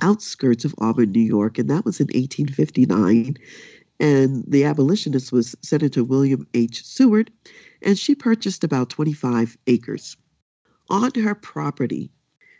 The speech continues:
she actually not only lived there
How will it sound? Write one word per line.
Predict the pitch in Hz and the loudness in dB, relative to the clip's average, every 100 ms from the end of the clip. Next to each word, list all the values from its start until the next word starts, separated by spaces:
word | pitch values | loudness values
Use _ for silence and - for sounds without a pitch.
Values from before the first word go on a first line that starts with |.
| _ - | _ -16
she | - 208 214 - | -4 2 2 2
actually | 180 175 - 160 147 135 123 123 _ _ _ _ | 0 -2 0 0 2 2 2 -2 _ _ _ _
not | 226 240 269 | -2 0 0
only | 403 240 151 | 0 -2 -2
lived | 135 135 262 320 143 | -2 0 0 -2 -2
there | 110 85 80 | -2 -2 -8